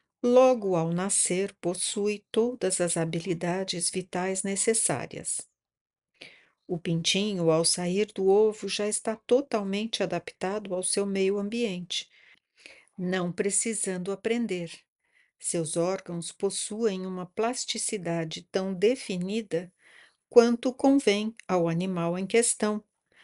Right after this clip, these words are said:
de acordo com as características de sua espécie. No caso do ser humano, isto não acontece. O ser humano nasce desprotegido, precisando ainda adquirir,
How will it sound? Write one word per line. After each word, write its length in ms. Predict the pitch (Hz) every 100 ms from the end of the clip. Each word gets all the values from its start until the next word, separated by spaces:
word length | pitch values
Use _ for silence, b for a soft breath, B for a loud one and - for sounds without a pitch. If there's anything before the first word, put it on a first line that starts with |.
| b -
de 140 | 175 165
acordo 560 | - - 156 165 208
com 160 | 208 226
as 160 | 226
características 1080 | - 226 233 - 254 233 226 240 - - 165
de 160 | - 190
sua 320 | - 170 170
espécie. 840 | 185 226 - 185 160 165 - 185 170 _ _ _ _ _ b b b _ -
No 120 | 151
caso 540 | 151 175 190 180 165
do 140 | 160 165
ser 260 | - 180
humano, 540 | 170 165 175 196 185 190
isto 460 | 202 190 - - 247
não 240 | 185 170
acontece. 960 | 170 233 247 - 226 180 165 - - - b b b b -
O 60 |
ser 260 | - 202 175
humano 560 | 170 165 180 196 175
nasce 560 | 170 185 196 214 - 202
desprotegido, 1200 | 190 226 - - 233 240 233 202 190 196 165 151 b b b _
precisando 720 | - 208 - 226 214 220 220
ainda 540 | 214 196 214 226 202 196
adquirir, 720 | 190 196 196 208 190 202 202